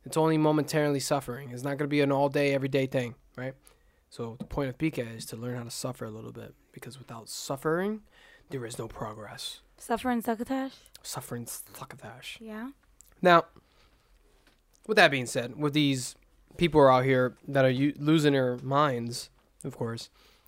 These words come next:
Speaker 1: and acting off of, uh, e-, e-, the emotions that they feel that they have every right to get mad about. Uh, just like me, my temper,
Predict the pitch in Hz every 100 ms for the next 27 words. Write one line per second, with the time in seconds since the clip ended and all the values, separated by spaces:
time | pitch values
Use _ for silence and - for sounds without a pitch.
0 | _ - 156 151 151 156 139 135 135 131
1 | 135 127 123 123 120 120 - _ _ -
2 | 143 135 - 135 143 147 139 143 151 -
3 | 127 123 131 127 139 135 151 139 131 127
4 | 127 131 131 131 147 220 262 392 415 -
5 | 294 359 359 349 349 320 247 220 - -
6 | _ _ - - - _ _ - 156 147
7 | 139 135 - _ _ _ _ _ _ _
8 | _ _ - 151 156 170 190 170 175 147
9 | 156 - 165 143 123